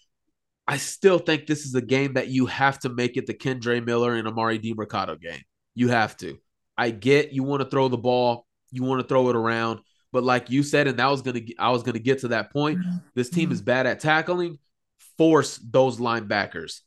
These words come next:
Speaker 1: to tackle DiMercato, to tackle Miller. Force those guys. Force them in
Speaker 2: Yeah.
Speaker 1: space. Offensive line, weigh that defensive line down.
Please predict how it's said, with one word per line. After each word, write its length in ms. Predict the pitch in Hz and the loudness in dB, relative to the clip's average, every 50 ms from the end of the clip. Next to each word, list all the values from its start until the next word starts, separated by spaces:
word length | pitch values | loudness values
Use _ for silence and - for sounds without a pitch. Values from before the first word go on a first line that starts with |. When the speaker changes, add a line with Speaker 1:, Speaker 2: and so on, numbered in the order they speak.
| _ _ _ _ _ _ | _ _ _ _ _ _
Speaker 1:
to 120 | - 143 117 | 0 0 0
tackle 640 | 104 - - - 147 127 110 - - 117 104 98 | 0 -4 -4 0 0 0 0 0 -2 -6 -8 -6
DiMercato, 760 | 92 101 120 120 110 107 104 - 107 92 90 82 78 87 87 - | -4 -4 -4 -4 -4 -4 -4 -2 -2 -2 -2 -2 -6 -8 -10 -10
to 100 | - 117 | -10 -10
tackle 480 | - - - 143 135 127 131 - 120 113 | -10 -4 0 2 2 2 0 -4 -8 -6
Miller. 400 | 107 110 101 92 90 82 85 - _ _ _ _ - - | -6 -6 -6 -6 -6 -10 -12 -16 _ _ _ _ -6 -2
Force 300 | - 165 160 139 - - | 2 4 4 4 2 0
those 240 | - 127 117 110 104 | -2 -2 -2 -2 -4
guys. 440 | 95 110 104 98 85 69 - - - _ _ _ _ _ _ _ | -6 -8 -8 -8 -10 -12 -16 -18 -20 _ _ _ _ _ _ _
Force 340 | _ - - 147 156 147 147 | _ -4 0 0 0 0 -2
them 160 | - 160 156 | -2 -2 0
in 80 | 165 180 | 0 0
Speaker 2:
Yeah. 160 | 185 180 - | 0 -2 -2
Speaker 1:
space. 460 | 196 143 147 151 131 107 - - - _ _ _ _ _ _ _ _ _ _ _ _ - | 0 0 2 2 2 2 0 -6 -16 _ _ _ _ _ _ _ _ _ _ _ _ -2
Offensive 440 | 117 123 123 - 151 127 147 143 139 | -2 -2 -2 -2 -4 -4 -4 -4 -2
line, 520 | 127 131 139 151 151 135 104 104 107 104 104 | 0 0 2 2 2 2 0 -2 -6 -4 0
weigh 440 | 120 127 139 147 147 156 156 151 139 110 101 | 2 4 4 4 4 4 4 2 2 0 -2
that 420 | 104 127 131 139 - - 117 104 | -2 0 0 0 -2 -6 -10 -4
defensive 520 | 101 123 131 127 131 139 123 101 - 123 120 | -2 0 0 0 -2 -6 -6 -6 -6 -6 -4
line 480 | 110 113 113 107 104 107 107 107 104 - _ _ _ - 101 101 98 | -4 -2 0 0 2 0 0 -2 -6 -10 _ _ _ -20 -20 -10 -6
down. 460 | - 120 117 107 90 78 69 58 50 | -4 -2 -2 -2 -4 -4 -6 -10 -16